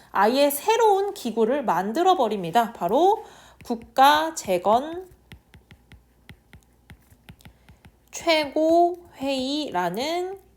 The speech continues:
기구, 새로운 기구를 만들고요. 여기서는 하는 일이 뭐냐? 뭐, 정책, 국가의 정책을 수립하고요. 국정감사도 하고요.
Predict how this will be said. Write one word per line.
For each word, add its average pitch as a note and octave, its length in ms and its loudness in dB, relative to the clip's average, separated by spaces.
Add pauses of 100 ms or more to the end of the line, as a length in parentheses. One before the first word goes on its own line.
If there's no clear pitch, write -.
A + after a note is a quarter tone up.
(100)
기구, A3 480 -4
새로운 D4+ 480 -4
기구를 G#3+ 440 -4
만들고요. G3+ 840 -2 (240)
여기서는 E4 600 2
하는 G4 320 0
일이 D#4 200 -2
뭐냐? A#3 320 -2
뭐, E3 180 -6
정책, - 720 -4
국가의 A3 460 2
정책을 G3+ 440 -4
수립하고요. B3+ 840 0 (220)
국정감사도 C#4 1080 -2
하고요. C4 540 0